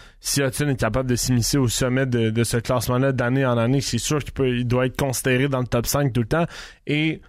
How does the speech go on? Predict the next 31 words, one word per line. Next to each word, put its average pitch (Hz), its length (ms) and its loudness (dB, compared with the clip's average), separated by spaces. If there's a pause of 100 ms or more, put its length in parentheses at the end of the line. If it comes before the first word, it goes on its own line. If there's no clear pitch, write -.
(100)
c'est - 140 -2
un 123 100 0
gars 131 160 0
qui - 120 -10
prend 113 200 2
soin 151 300 0
de 143 80 2
lui, 156 200 4
c'est 135 120 0
un 113 100 0
gars 123 120 0
qui 117 100 -4
est 107 100 -2
en 104 80 2
santé. 131 520 0 (260)
Donc 107 160 0
ça 113 100 0
m'étonnerait 131 460 0
pas 131 100 2
de 117 100 -2
le 107 80 0
voir 113 380 2
là, 117 140 2
gagner 113 340 2
éventuellement 117 560 2
dans 113 80 2
sa 107 160 0
carrière 113 340 2
un 110 60 2
trophée 113 300 -2
Norris, 120 460 2